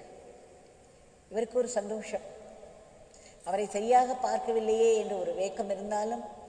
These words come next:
நல்லவேளை அதை க-, அவருடைய கையில் கொடுத்து விட்டோமே என்று ஒரு சந்தோஷம். இப்படி பகவான்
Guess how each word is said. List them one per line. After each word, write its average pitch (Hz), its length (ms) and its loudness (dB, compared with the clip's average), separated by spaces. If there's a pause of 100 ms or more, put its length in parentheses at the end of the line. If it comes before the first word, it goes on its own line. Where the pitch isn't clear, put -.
(280)
நல்லவேளை 226 480 4
அதை 220 200 2
க-, 190 100 -2
அவருடைய 190 380 0
கையில் 226 360 -2
கொடுத்து 226 300 -4
விட்டோமே 196 460 -4 (260)
என்று 185 300 -8
ஒரு 156 120 -4
சந்தோஷம். 180 540 -6 (1800)
இப்படி 240 380 -2
பகவான் 202 580 -4